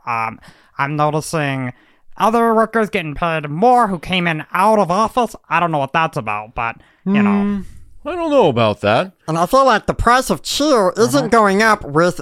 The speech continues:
Speaker 3: the cost of
Speaker 1: Thank you.
Speaker 3: living in the
Speaker 1: Thank
Speaker 3: North
Speaker 1: you.
Speaker 3: Pole.
Speaker 1: That's
Speaker 3: It's
Speaker 1: right.
Speaker 3: only
Speaker 1: Mm.
Speaker 3: getting busier out here.
Speaker 1: Well, and, uh, you know, and, uh, I've noticed, Santa, that you are the sole proprietor of most of these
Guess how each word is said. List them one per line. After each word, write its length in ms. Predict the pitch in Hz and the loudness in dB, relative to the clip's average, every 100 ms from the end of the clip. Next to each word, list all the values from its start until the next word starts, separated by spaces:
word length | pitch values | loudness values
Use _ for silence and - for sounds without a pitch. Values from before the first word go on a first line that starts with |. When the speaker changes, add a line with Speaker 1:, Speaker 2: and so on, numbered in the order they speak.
| 151 | -2
Speaker 3:
the 180 | 175 160 | -2 -2
cost 440 | - 226 226 - | -4 0 0 0
of 80 | 165 | -2
Speaker 1:
Thank 120 | 156 | 2
you. 60 | 269 | 2
Speaker 3:
living 340 | 240 214 175 | 4 2 0
in 60 | 170 | 0
the 80 | |
Speaker 1:
Thank 140 | 180 185 | 0 2
Speaker 3:
North 180 | 202 202 | 2 2
Speaker 1:
you. 60 | |
Speaker 3:
Pole. 360 | - 311 370 - - | 4 6 4 2 -8
Speaker 1:
That's 140 | - | -2
Speaker 3:
It's 140 | 160 254 | 0 4
Speaker 1:
right. 60 | 285 | 4
Speaker 3:
only 180 | 330 | 4
Speaker 1:
Mm. 40 | 233 | 4
Speaker 3:
getting 240 | 233 196 | 2 2
busier 420 | 170 269 294 233 170 | 2 2 2 2 4
out 160 | 156 | 2
here. 280 | 156 175 247 _ - | 0 -2 -4 _ -2
Speaker 1:
Well, 180 | 208 180 | 0 0
and, 320 | 147 165 139 | -2 -4 -6
uh, 40 | |
you 180 | 156 156 | -12 -8
know, 200 | 151 123 | -6 -4
and, 180 | 120 123 - _ - | -6 -8 -12 _ -20
uh, 320 | 127 143 - 160 - | -16 -14 -14 -16 -8
I've 180 | 170 156 | -6 -2
noticed, 460 | 226 269 247 - | 2 4 2 0
Santa, 340 | - 254 226 180 | 0 2 2 2
that 180 | 170 156 156 _ _ - | 0 -4 -12 _ _ -18
you 480 | 156 156 202 294 285 | -12 -4 0 2 2
are 260 | 226 247 | 2 0
the 120 | 190 180 | 0 -4
sole 240 | - 233 | 0 0
proprietor 640 | 208 180 233 240 190 170 | 0 0 2 2 2 0
of 160 | 170 147 | 0 -2
most 420 | 165 208 220 - | 2 2 2 -2
of 140 | 185 - | -6 -4
these 600 | 180 180 156 - - | -2 -2 -4 -8 -12